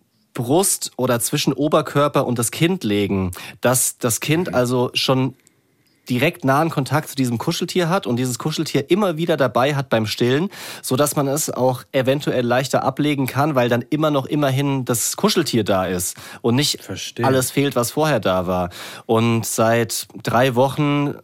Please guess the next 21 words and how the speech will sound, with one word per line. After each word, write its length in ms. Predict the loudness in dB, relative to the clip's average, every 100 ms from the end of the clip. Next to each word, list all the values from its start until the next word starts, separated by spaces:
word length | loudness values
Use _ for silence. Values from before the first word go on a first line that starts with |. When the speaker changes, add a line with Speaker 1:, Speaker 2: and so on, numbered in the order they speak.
| _ -14
Speaker 1:
haben 220 | -4 0
wir 220 | 2 2
das 140 | 2 -2
jetzt 180 | -4 -2
zumindest 260 | -2 0
angefangen, 680 | 0 -2 -2 0 0 0 -4
beziehungsweise 460 | -8 -6 -4 -2 -2
meine 160 | -4
Frau, 340 | -4 0 0 2
ich 100 | 0
still 180 | -2 0
ja 120 | 0
nicht, 240 | -2 -2
ich 80 | -6
sag 120 | -8
immer 320 | -4 -2 -2
wir, 240 | -2 -2 -2
wir, 200 | -2 -2
wir 180 | -2 -2
stillen, 320 | -2 -2 -2
aber 300 | -2 -2